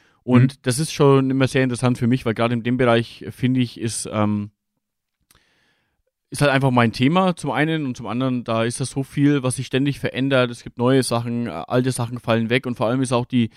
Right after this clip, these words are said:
Speaker 1: Gesetzesgebung steuert das ja auch sehr stark. Also der Staat steuert ja auch sehr stark diese, äh, Energieversorgung von Solar, von Biogas, von Wind, ne? Es gibt mal eine
Speaker 2: Mhm.
Speaker 1: Förderung, mal keine. Einmal bekommst du wieder mehr Geld, anderes Mal musst du wieder, äh, sehr viel Steuern zahlen, dass es wieder uninteressant wird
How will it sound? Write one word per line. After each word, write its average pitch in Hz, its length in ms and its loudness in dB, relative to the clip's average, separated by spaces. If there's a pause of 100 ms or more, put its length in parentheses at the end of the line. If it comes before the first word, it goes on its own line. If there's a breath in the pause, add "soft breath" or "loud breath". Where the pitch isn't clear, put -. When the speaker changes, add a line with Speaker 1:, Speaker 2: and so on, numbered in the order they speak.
(360 soft breath)
Speaker 1:
Gesetzesgebung 127 1000 0 (120)
steuert 131 380 4
das 117 120 -4
ja 120 100 2
auch 113 100 2
sehr 117 240 2
stark. 113 440 2
Also 113 200 -6
der 113 100 -6
Staat 104 300 -6
steuert 117 320 -2
ja 110 80 -4
auch 110 140 -6
sehr 113 180 -6
stark 117 260 -4
diese, 110 380 2 (420)
äh, 101 220 -2 (260)
Energieversorgung 120 720 2
von 120 140 -6
Solar, 113 360 2
von 113 160 -4
Biogas, 120 400 2
von 107 200 -4
Wind, 147 280 2
ne? 131 260 0
Es 110 140 -6
gibt - 160 -20
mal 113 80 -8
eine 113 80 -6
Speaker 2:
Mhm. 110 40 -6
Speaker 1:
Förderung, 123 440 4
mal 117 140 0
keine. 123 540 2 (280 soft breath)
Einmal 110 260 4
bekommst 120 400 -4
du 123 60 -4
wieder 113 120 -2
mehr 123 220 2
Geld, 127 240 2
anderes 110 280 -4
Mal 113 140 0
musst 113 240 -2
du 120 60 -6
wieder, 104 520 0
äh, 117 60 0
sehr 120 180 2
viel 127 120 2
Steuern 123 380 4
zahlen, 117 180 -2
dass 113 100 -4
es 113 160 -6
wieder 117 120 2
uninteressant 127 560 0
wird 117 160 -2